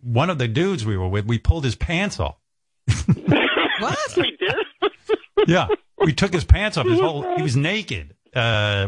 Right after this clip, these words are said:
Speaker 1: we got, we got crazy. The, the Metallica music
Speaker 3: Okay.
Speaker 1: makes, you know what? I gotta say, I bet you Metallica and the Black Album have been responsible for more dudes getting into shape. Because I remember when I used to be able to work out and actually lift decent amount of weight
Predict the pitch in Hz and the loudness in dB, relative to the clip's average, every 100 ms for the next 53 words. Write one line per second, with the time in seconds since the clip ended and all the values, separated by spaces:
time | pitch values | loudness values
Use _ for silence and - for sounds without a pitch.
0 | - 117 160 151 151 165 - 175 220 220 | 0 0 -2 0 0 -2 0 2 2 2
1 | 113 76 69 76 - - 117 113 127 127 | 0 -2 -4 -8 -10 -2 0 0 0 2
2 | 185 185 208 185 165 180 165 156 123 170 | 2 2 0 -2 -2 -2 -2 -4 -2 0
3 | 196 196 - - - - 165 226 226 - | 0 -2 -8 -20 -12 -4 0 0 0 0
4 | 151 95 - _ _ - 196 208 240 220 | -2 -2 -8 _ _ -2 0 2 0 0
5 | 160 131 143 151 147 107 76 85 117 156 | 0 -2 -2 -2 -2 0 0 0 0 -2
6 | 160 120 120 117 113 82 85 92 98 104 | 0 0 0 0 0 0 2 2 2 2
7 | 101 95 - 131 139 113 101 - 104 127 | 0 -2 -2 -2 -2 -2 -2 0 2 2
8 | 127 123 117 - 110 107 113 104 95 - | 2 0 -2 -2 -2 0 0 0 -2 0
9 | 113 98 76 - - - - _ - - | -2 -2 -4 -8 -12 -16 -20 _ -12 -8
10 | - 117 135 190 208 175 165 127 110 107 | -2 0 2 0 0 0 -2 -2 -2 0
11 | 117 120 104 104 95 80 82 104 95 110 | -2 -2 -4 -2 -2 -4 0 -2 0 0
12 | 104 90 85 90 - 90 82 98 - 98 | 0 0 0 0 0 0 2 0 0 0
13 | 92 95 85 87 80 78 92 78 | 0 2 2 2 0 0 -2 -2